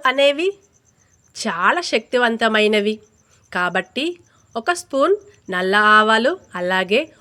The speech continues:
ఒక స్పూన్ రాళ్ళ ఉప్పు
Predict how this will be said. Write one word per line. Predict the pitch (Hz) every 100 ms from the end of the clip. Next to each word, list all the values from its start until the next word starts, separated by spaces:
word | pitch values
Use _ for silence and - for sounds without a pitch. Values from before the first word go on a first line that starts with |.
| _
ఒక | 233 320
స్పూన్ | 330 - 277 339 415 - _ _ _ _ _ _ _ -
రాళ్ళ | 180 190 202 233
ఉప్పు | 233 226 - 330